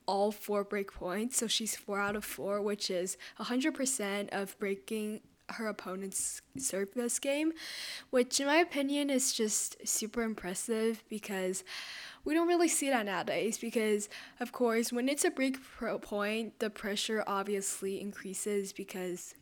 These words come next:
if you won that break point and then you manage to hold your service game, which is something that a player can easily do, you get a major advantage. So if you're serving first and then you hold your serve, you break your opponent's serve, and then you hold your serve again,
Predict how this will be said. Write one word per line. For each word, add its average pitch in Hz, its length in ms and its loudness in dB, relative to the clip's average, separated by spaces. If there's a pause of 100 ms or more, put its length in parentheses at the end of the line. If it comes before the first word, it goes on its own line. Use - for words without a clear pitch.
(160)
if 214 220 -2
you 214 80 0
won 196 240 -2
that 190 140 -4
break 190 220 -4
point 285 440 4 (320)
and 208 100 -4
then 208 100 0
you 214 220 -2
manage 202 600 -4
to 196 180 -4 (240)
hold 208 340 0
your 196 140 -2
service 311 400 4
game, 196 380 -4
which 196 220 -2
is 190 360 -4 (380)
something 196 600 -4
that 190 240 -2
a 196 80 -2
player 214 360 2
can 208 200 -6
easily 208 320 0
do, 294 420 4
you 247 240 4
get 220 400 2
a 226 40 2
major 226 340 2
advantage. 226 760 4
So 254 300 10
if 247 140 4
you're 349 120 8
serving 285 380 6
first 220 500 0
and 220 160 -2
then 214 280 0
you 214 260 0
hold 208 300 0
your 247 100 6
serve, 208 340 2
you 208 80 -2
break 202 300 -4
your 262 80 4
opponent's 233 480 0
serve, 190 320 -2
and 202 180 -2
then 208 140 0
you 202 80 -4
hold 196 200 -6
your 214 120 0
serve 202 260 -4
again, 285 520 0